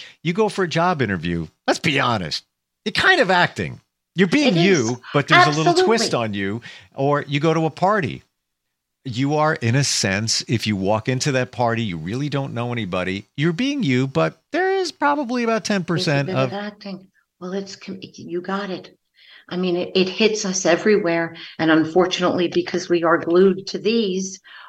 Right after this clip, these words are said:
Speaker 2: we're not doing it. We're doing it even worse. I mean, being an old technology person, uh, you know,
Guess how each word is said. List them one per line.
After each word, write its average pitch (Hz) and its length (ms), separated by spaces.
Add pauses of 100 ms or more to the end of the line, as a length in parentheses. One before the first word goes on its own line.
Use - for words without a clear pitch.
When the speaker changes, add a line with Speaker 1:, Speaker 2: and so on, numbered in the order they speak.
(600)
Speaker 2:
we're 185 240
not 175 240
doing 202 280
it. 165 140
We're 165 140
doing 170 320
it 165 100
even 151 300
worse. 143 420
I 160 60
mean, 160 260
being 190 220
an 165 160
old 196 300
technology 202 760
person, 123 460 (800)
uh, 160 200
you 185 220
know, 160 260